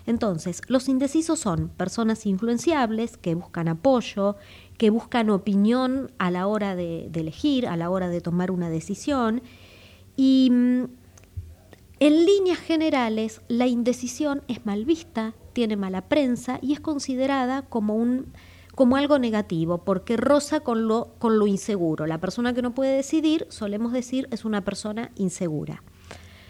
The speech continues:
Pero bueno, hay buenas noticias. ¿Por qué?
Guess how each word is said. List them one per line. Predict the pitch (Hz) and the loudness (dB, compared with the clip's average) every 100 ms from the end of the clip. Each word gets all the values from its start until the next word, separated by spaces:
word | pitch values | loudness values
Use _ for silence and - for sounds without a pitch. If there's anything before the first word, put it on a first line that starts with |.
| - - - | -20 -8 2
Pero | 311 370 | 4 4
bueno, | 359 190 170 - - | 4 2 -2 -8 -4
hay | 311 | 0
buenas | 320 330 285 233 | 2 2 0 -2
noticias. | 254 339 - 202 160 - | 0 0 0 -4 -8 -2
¿Por | 247 247 | -2 -2
qué? | - 127 | -6 -6